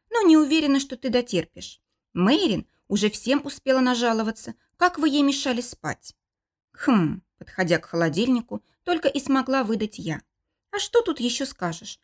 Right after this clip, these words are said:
Мы этого и добивались. Изначально. А потом так увлеклись процессом и друг другом, что забыли обо всем на свете. Я бы на ее месте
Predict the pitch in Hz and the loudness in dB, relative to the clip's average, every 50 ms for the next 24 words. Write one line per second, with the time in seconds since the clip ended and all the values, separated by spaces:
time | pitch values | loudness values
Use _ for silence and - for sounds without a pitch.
0 | _ _ _ - 196 - - - 196 247 - - 269 285 - 262 214 226 220 233 | _ _ _ -2 -2 0 0 0 0 0 0 -2 -4 -4 -2 -2 -2 -4 -2 -2
1 | 202 165 170 165 165 _ - - - _ _ _ _ - 480 453 440 415 311 - | -2 -2 -2 -4 -4 _ -16 -20 -20 _ _ _ _ -6 -4 -2 -2 -4 -4 -4
2 | - 180 180 147 156 175 214 _ _ _ _ _ _ - - - - 466 466 - | -4 -4 -4 -4 -6 -8 -10 _ _ _ _ _ _ -6 -4 0 2 2 2 2
3 | 508 480 349 - 294 277 - 226 196 214 226 226 - 226 214 - - - 190 - | 2 0 0 0 0 -2 0 0 0 0 0 0 0 -4 -4 -4 -2 -4 -4 -4
4 | - - 254 311 311 - - 190 - - 175 156 185 170 175 160 180 226 254 - | -2 0 0 0 0 -2 -8 -8 -8 -6 -4 -2 -2 -2 0 0 -2 -2 -2 -2
5 | - 170 - _ _ _ _ - - - 330 285 320 311 254 302 311 277 269 - | -6 -8 -8 _ _ _ _ -14 -6 -4 0 2 2 2 4 4 2 2 2 2
6 | 254 220 262 254 - - 254 240 226 214 214 - - - - - - - - - | 0 0 0 -2 -2 -2 -2 0 0 -2 -4 -6 -10 -12 -12 -12 -12 -16 -20 -20
7 | _ _ _ _ _ _ _ - 180 170 269 403 466 381 247 180 190 185 175 208 | _ _ _ _ _ _ _ -6 -2 2 2 2 4 2 2 2 2 2 2 2
8 | 202 190 175 185 190 175 - - - - - | 2 2 2 0 0 -2 -4 -8 -14 -18 -18